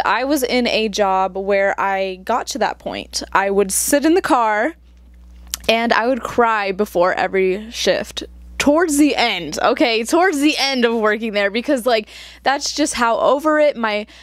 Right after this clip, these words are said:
my heart wasn't in it, it wasn't my passion, and, um,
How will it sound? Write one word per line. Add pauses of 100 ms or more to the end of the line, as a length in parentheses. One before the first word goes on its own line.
(120)
my
heart
wasn't
in
it,
it
wasn't
my
passion, (540)
and,
um,